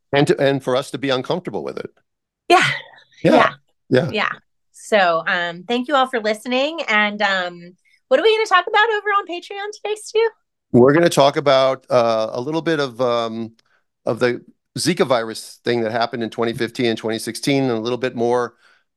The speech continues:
Speaker 1: like I talked about earlier, about some of the gaslighting with vaccine stuff, uh, about what really went on with that. And did it, was it the scary thing that they made it out to be?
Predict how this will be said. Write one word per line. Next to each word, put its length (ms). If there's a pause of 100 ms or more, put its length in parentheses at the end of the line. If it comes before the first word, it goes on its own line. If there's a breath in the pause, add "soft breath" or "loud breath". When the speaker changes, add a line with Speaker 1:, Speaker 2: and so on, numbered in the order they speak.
Speaker 1:
like 100
I 60
talked 220
about 180
earlier, 340
about 340
some 160
of 60
the 60
gaslighting 480
with 140
vaccine 360
stuff, 320 (480 soft breath)
uh, 220
about 460 (520)
what 320
really 200
went 180
on 240
with 100
that. 240
And 220
did 180
it, 220 (880)
was 240
it 100
the 400
scary 320
thing 280
that 200 (200)
they 120
made 220
it 60
out 180
to 80
be? 260